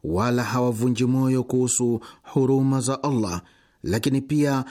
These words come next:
hawapotoshi kwa kuambia kuwa hakuna adhabu ya Mwenyezi Mungu, bali anaweka mlingano sawa baina mambo mawili muhimu sana: kuhofu adhabu na kutarajia rehema za Mwenyezi Mungu.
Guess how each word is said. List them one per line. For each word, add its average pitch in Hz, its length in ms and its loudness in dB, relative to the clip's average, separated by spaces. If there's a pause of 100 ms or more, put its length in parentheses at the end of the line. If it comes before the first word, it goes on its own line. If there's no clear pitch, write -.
(100)
hawapotoshi 127 1040 0
kwa 123 140 -2
kuambia 120 500 0
kuwa 117 440 0 (220)
hakuna 135 800 0
adhabu 123 480 0
ya 127 120 2
Mwenyezi 131 380 2
Mungu, 143 380 -2 (500)
bali 82 320 -2
anaweka 127 440 2
mlingano 127 580 2
sawa 127 340 0
baina 120 320 2
mambo 123 360 2
mawili 120 380 0
muhimu 110 380 0
sana: 104 380 -4 (380)
kuhofu 131 540 0
adhabu 123 680 0 (200)
na 135 120 0
kutarajia 113 800 0 (240)
rehema 127 480 0
za 120 140 2
Mwenyezi 110 420 0
Mungu. 92 460 -4